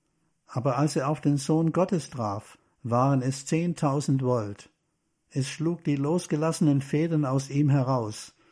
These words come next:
als er zurückkam und sagte, „Es steht geschrieben, der Mensch lebt nicht vom Brot allein,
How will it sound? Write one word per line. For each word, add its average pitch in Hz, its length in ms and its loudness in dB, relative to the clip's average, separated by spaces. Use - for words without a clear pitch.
als 135 260 -2
er 143 100 -2
zurückkam 139 680 -2
und 113 100 -2
sagte, 120 640 -4
„Es - 220 -6
steht 151 340 -4
geschrieben, 160 680 -2
der 113 100 -4
Mensch 156 400 0
lebt 170 300 0
nicht 180 260 0
vom 147 200 2
Brot 143 320 0
allein, 139 580 0